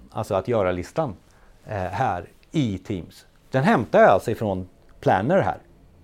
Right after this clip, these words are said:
Den finns fortfarande i Planner. Allting jag gör förändras, kan jag förändra här.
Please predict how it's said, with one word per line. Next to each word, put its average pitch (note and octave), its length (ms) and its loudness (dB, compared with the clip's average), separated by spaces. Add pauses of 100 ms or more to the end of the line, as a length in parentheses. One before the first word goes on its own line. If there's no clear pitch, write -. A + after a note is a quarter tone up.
(200)
Den F2 140 -6
finns A#2 200 -4
fortfarande F#3+ 320 0
i F#3 40 -2
Planner. F#3+ 360 0 (100)
Allting - 320 -6
jag F#2 120 -2
gör B2+ 320 0 (240)
förändras, G2 680 -4 (100)
kan B2+ 120 0
jag G2+ 120 2
förändra G2 360 2
här. A#2 280 2